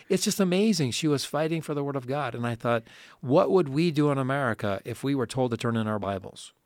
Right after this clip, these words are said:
But it was neat to be able to give them twenty-two Bibles to replace the ones that were just taken two weeks before. And then another pastor, "Can I have eighteen?" Another pastor, "Can I have fourteen?" And so it's a, such a joy to be able to give them the Bible.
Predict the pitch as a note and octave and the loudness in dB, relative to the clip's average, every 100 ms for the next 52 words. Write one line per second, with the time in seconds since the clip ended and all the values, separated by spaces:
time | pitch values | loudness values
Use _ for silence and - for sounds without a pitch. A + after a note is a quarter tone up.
0 | - C3 C#3+ C3+ D3+ F3+ E3+ D#3 B2+ A2+ | -2 0 0 -2 0 0 2 0 0 0
1 | C#3 D3 A#2+ B2+ A#2+ A2+ - C#3 C3+ D3+ | 0 0 -2 -2 -2 -4 -8 -6 -4 -2
2 | E3+ C3 A#2 G#2+ G#2+ A2 A2 B2+ A#2 - | -2 0 0 0 -4 -4 -6 -2 -2 -2
3 | A2+ G#2+ G#2 G#2+ - A2+ A#2+ A2 C3 A#2 | -4 -4 -6 -8 -2 -2 -2 -2 0 0
4 | A#2 C3 - G#2+ G2+ G2+ - - - B2+ | -2 -6 -2 0 0 -2 -12 -20 -10 -2
5 | B2+ B2 A#2+ B2+ A#2 - A#2 A2+ A#2+ A#2 | 0 0 0 0 0 -2 -2 0 0 0
6 | A#2 A#2 A#2+ A#2 A#2 A2 A2 A2+ G#2+ - | -2 -4 -4 -4 -2 -2 -2 -2 -4 -4
7 | G#2 G#2+ G#2+ - A2+ A#2 G2+ E2 _ _ | -6 -4 -4 -4 -6 -6 -10 -12 _ _
8 | _ - - - - B2+ - D3+ C#3 - | _ -20 -20 -20 -8 -4 2 4 4 0
9 | C#3+ - - F3 E3 C#3+ A2 C3+ C3+ A2+ | -6 -6 -4 -2 0 -2 0 2 2 0
10 | A#2 C3 B2+ G#2+ A#2 D3 C#3+ C#3+ B2 A#2 | -2 -2 -4 -4 2 2 2 0 -2 -4
11 | G#2+ A2+ A2+ A2 F#2+ | -2 -2 0 -2 -4